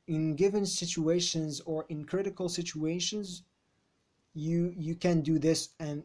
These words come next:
uh, you can do this plan B, you can do this plan A, et cetera, et cetera. So try to visualize and to exercise and practice this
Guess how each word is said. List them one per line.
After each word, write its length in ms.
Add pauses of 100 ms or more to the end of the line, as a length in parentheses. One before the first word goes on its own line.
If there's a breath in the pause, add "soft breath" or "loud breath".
(160)
uh, 460
you 140
can 240
do 140
this 180
plan 400
B, 140
you 320
can 260
do 140
this 180
plan 360
A, 360 (120)
et 100
cetera, 240
et 100
cetera. 380 (1500 soft breath)
So 400 (220)
try 360
to 160
visualize 1000
and 160
to 240 (140)
exercise 680
and 120
practice 540
this 360